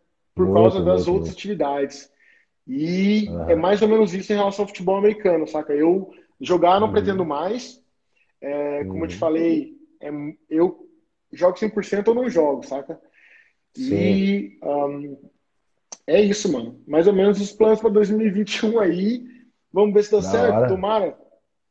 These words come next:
Speaker 2: Massa demais, cara. Eu acho da hora. Eu tô começando a ter um pouco essa mentalidade que vocês, a galera que começou também teve, tipo,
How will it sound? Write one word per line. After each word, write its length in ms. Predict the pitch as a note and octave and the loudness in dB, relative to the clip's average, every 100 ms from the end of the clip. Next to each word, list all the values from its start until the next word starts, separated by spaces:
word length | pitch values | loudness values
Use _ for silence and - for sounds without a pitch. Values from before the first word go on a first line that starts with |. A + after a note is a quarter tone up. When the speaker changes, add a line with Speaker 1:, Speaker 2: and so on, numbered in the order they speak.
| _ _ _ _ _ - | _ _ _ _ _ -14
Speaker 2:
Massa 460 | F2 F2 F#2 - A#2 | -8 -4 -4 -2 0
demais, 420 | C3+ A#2+ A#2+ B2 | 0 0 0 0
cara. 220 | G#2+ G2 | 0 0
Eu 80 | G2+ | 2
acho 220 | A#2 - | 0 2
da 140 | D#3 D#3 | 4 8
hora. 200 | D3 C#3 | 8 6
Eu 60 | |
tô 100 | C#3 | 4
começando 420 | D3 D#3+ D#3 E3 E3 | 4 6 4 6 4
a 60 | |
ter 100 | E3+ | 4
um 60 | E3 | 2
pouco 220 | E3 D#3+ | 2 2
essa 160 | D#3+ D#3+ | 2 2
mentalidade 680 | D#3+ D3+ D#3 D3+ B2+ C3+ C3 | 0 0 2 2 2 0 0
que 80 | A#2+ | -4
vocês, 440 | A2+ A2 A#2 A#2+ | -4 -2 0 2
a 80 | A2+ | 2
galera 360 | G#2+ G#2+ G#2+ G#2+ | 0 0 -2 -2
que 80 | - | -4
começou 560 | - G#2 G2 - A2 | -4 -2 -4 -4 -4
também 300 | A2 G#2 G#2 | -4 -4 -6
teve, 380 | G2 F#2+ A2 G2+ | -4 -2 -2 -2
tipo, 480 | - _ F#2+ F2 | -8 _ -6 -6